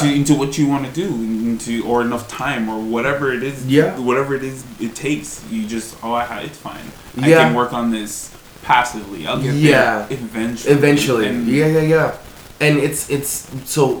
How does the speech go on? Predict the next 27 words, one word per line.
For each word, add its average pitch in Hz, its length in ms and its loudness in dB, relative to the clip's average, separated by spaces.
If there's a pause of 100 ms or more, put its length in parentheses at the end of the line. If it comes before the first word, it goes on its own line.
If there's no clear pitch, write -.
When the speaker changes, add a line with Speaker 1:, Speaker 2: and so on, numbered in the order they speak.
(160)
Speaker 2:
uh, 107 320 0
my 113 80 -4
friend 143 480 0
at 117 200 0
Lick 110 140 -4
My 104 120 -2
Fashion, 101 560 -4 (160)
Speaker 1:
Mm. 117 260 -4
Speaker 2:
um, 98 640 0
he's 123 400 -4
a 110 260 -2
fashion 107 380 -4
influencer, 101 760 -6
and 95 260 -8
he, 127 480 -4 (360)
I 123 140 4
was - 200 0
with 120 240 0
him 110 440 -2
working 110 400 -2 (120)
at 98 340 -4
Burger 117 280 2
King 104 440 -4
at 95 360 -2 (220)
Cineplex, - 800 0 (100)
Speaker 1:
Mm. 110 340 -6
Speaker 2:
but 110 320 2